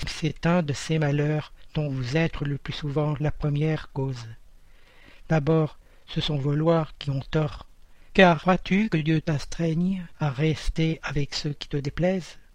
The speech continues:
Et puis, dans ces unions, vous cherchez souvent plus la satisfaction de votre orgueil et de votre ambition que le bonheur d'une affection mutuelle.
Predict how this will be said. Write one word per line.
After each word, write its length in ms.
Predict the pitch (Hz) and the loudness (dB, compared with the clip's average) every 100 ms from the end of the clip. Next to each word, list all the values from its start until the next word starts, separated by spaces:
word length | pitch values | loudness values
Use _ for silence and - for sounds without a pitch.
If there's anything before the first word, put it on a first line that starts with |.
| - - - - - - - | -20 -20 -20 -20 -20 -20 -6
Et 120 | 160 | -2
puis, 360 | 147 - 139 131 - - - - - | -2 -4 -6 -6 -14 -20 -20 -4 0
dans 140 | 165 | 2
ces 260 | - 143 143 | 0 -2 0
unions, 380 | 143 151 143 - - - - - - - - | 0 2 0 -4 -18 -20 -20 -20 -20 -12 -2
vous 80 | 160 | 2
cherchez 340 | 175 - 156 | 2 4 0
souvent 380 | - 147 160 156 | 0 0 0 0
plus 380 | - 160 160 - | 0 -2 0 2
la 100 | 143 | 2
satisfaction 880 | - - 139 - 156 - - 160 156 | 2 -2 -4 -2 -2 -2 -4 -2 -2
de 120 | 139 | -2
votre 280 | 139 - 147 | -4 -4 -6
orgueil 560 | 135 139 143 135 127 - - - - - | -2 0 0 0 -6 -12 -20 -18 -18 -10
et 100 | - | -4
de 140 | 135 135 | -2 0
votre 320 | 151 139 - | 0 0 -2
ambition 580 | 135 135 - - 156 156 | -2 -2 -4 -2 0 0
que 120 | 147 | -2
le 100 | 139 | -2
bonheur 480 | 127 139 147 147 131 | 0 0 2 0 0
d'une 160 | 139 | -2
affection 520 | 139 - 143 - 151 151 | -2 -2 -6 -4 -2 0
mutuelle. 680 | 139 - 131 135 131 123 | -2 -4 -4 -2 -2 -6